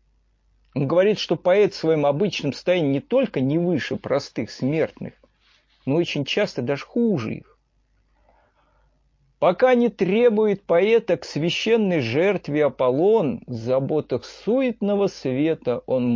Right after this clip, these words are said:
малодушно погружён. Молчит его святая лира, душа вкушает хладный сон, и меж детей ничтожных мира, быть может, всех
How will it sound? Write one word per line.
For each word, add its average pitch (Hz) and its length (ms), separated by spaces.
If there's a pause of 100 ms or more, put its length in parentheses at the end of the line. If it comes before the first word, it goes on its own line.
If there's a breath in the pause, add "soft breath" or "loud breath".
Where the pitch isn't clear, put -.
малодушно 113 880
погружён. 131 920 (600 soft breath)
Молчит 190 760
его 190 240
святая 156 760
лира, 143 440
душа 127 500
вкушает 127 840
хладный 117 640
сон, 226 640 (720)
и 156 160
меж 190 300
детей 175 800
ничтожных 139 1000
мира, 175 580 (500)
быть 113 220
может, 123 400
всех - 440